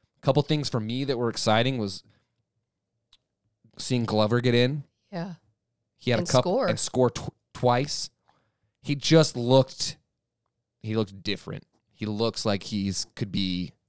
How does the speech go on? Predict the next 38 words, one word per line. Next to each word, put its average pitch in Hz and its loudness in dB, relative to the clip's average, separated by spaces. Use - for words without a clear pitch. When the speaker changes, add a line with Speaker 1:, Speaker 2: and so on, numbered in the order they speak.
Speaker 1:
that 98 -4
guy, 80 -10
which - -4
is 98 -4
really - -2
Speaker 2:
See, - -4
Speaker 1:
exciting. 233 -4
Speaker 2:
you 311 0
didn't 302 -4
come 220 -4
to 196 -2
the 185 -4
spring 185 -4
game 165 -2
Speaker 1:
No. - -4
Speaker 2:
when 170 -8
we 185 -4
saw 170 -4
him 165 -6
Speaker 1:
I - -2
was 165 0
out 101 0
Speaker 2:
play. - -12
Speaker 1:
of - -8
Speaker 2:
I 190 0
mean, 208 0
Speaker 1:
town. 214 6
Speaker 2:
that - 6
was 202 0
really 190 0
the 175 -2
only 170 0
time 160 -6
Speaker 1:
Yeah. 160 -6
Speaker 2:
we've 151 -8
seen 160 -6
him 147 -8
play. 147 -8